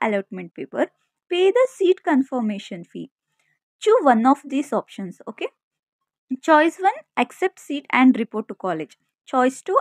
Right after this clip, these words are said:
accept seat but the participate in the next round.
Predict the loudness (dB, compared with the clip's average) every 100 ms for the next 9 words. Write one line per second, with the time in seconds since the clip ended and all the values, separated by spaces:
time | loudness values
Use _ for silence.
0 | 0 -6 -4 -8 -8 -12 -14 -6 -6 -6
1 | -8 -4 -2 -2 -8 -12 -8 -8 _ -4
2 | -2 -2 -2 -4 -6 -14 -14 -16